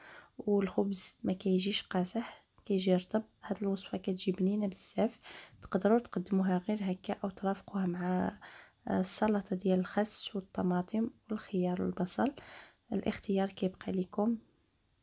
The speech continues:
آه، في كلتا الحالتين كيجي زوين. نتمنى إن شاء الله الوصفة ديال اليوم تنال الإعجاب ديالكم، وإلا عجبتكم خليو لي لي لايك وابوني في القناة باش يوصلكم كل ما هو جديد. خليتكم في أمان الله،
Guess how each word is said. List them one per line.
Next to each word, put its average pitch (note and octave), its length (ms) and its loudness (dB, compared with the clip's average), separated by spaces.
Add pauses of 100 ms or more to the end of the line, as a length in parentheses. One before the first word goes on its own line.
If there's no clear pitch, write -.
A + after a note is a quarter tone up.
(180)
آه، F#3 300 4
في F#3 140 -4
كلتا G#3 300 -2
الحالتين F#3+ 580 0
كيجي F#3 320 2
زوين. F#3 340 2 (640)
نتمنى B3 360 4
إن A3+ 40 4
شاء - 280 -4
الله F#3+ 240 2
الوصفة G3 380 -4
ديال G3+ 240 2
اليوم F#3+ 400 4 (460)
تنال G3 180 0
الإعجاب F3+ 400 0
ديالكم، A3 520 0 (440)
وإلا A#3 180 6
عجبتكم G3+ 760 -2
خليو G#3+ 340 0
لي G3+ 220 2
لي F3+ 140 2
لايك G3+ 360 -2
وابوني G3+ 380 -2
في - 80 -10
القناة F#3+ 460 -2 (200)
باش A3 200 -2
يوصلكم G#3 440 -2
كل A3+ 220 0
ما A3+ 140 2
هو F#3 180 4
جديد. F#3 480 2 (480)
خليتكم A3+ 460 0
في G#3+ 280 -2
أمان G3 260 2
الله، F#3 400 2